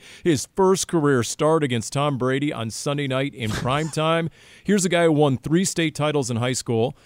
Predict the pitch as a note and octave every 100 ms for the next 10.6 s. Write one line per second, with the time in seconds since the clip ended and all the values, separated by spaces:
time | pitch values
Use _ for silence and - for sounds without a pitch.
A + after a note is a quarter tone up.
0 | _ _ C3+ D3+ D#3+ D3 C3 C#3 D#3+ -
1 | E3+ F#3 E3+ C3 B2 - C#3 B2+ A#2 A2
2 | - A#2+ A#2 C3+ - G#3 F#3 - - E3+
3 | D3 G#3 F3+ G3 C#4 - A3+ F3 A#2 F#3+
4 | - - D#3+ F3 G#2 G#2+ - _ _ _
5 | C3 C3 B2 A#2 A2+ A2+ G#2+ B2 - D#3
6 | F#3 C#3+ D3+ G#3 F3 E3 F3+ D#3+ C#3 A#2
7 | G#2 F3+ F#3 C#3 - C3+ B2+ B2+ D#3 F#3
8 | G#3 F3 F#3 B3 G3+ E3 A3 F#3 C3 D3
9 | E3 A#2+ C3 F#3+ E3 D3 C3 C#3 A2 D3
10 | E3+ F#3+ A3 C#3 G2+ F#2+